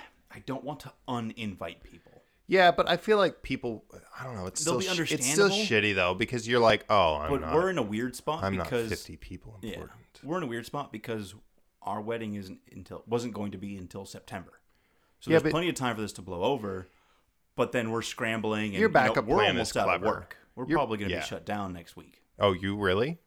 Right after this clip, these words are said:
Speaker 1: Um, that's what he was saying. We're,
Speaker 2: Oh,
Speaker 1: we're all
Speaker 2: that
Speaker 1: going down to
Speaker 2: sucks.
Speaker 1: thirty hours. I'm going from fifty hours to thirty hours.
Speaker 2: Are you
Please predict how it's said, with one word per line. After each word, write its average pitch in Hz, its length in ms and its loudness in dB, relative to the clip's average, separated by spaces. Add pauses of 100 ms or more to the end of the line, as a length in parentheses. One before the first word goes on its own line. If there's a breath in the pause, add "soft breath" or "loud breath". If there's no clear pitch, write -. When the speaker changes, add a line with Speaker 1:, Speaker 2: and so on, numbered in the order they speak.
Speaker 1:
Um, 98 240 0
that's 107 160 -6
what 127 80 -10
he 110 60 -4
was 98 80 -6
saying. 87 300 -12
We're, 117 220 4
Speaker 2:
Oh, 98 60 0
Speaker 1:
we're 117 100 6
all 131 240 8
Speaker 2:
that 113 60 0
Speaker 1:
going 110 220 6
down 107 220 2
to - 40 -6
Speaker 2:
sucks. - 140 -8
Speaker 1:
thirty 92 320 -2
hours. - 340 -12 (180 soft breath)
I'm 127 140 -2
going 151 180 0
from 117 140 -8
fifty 143 340 -8
hours 175 280 -10
to 120 140 -6
thirty 87 340 -6
hours. - 340 -20
Speaker 2:
Are 101 60 2
you 104 100 2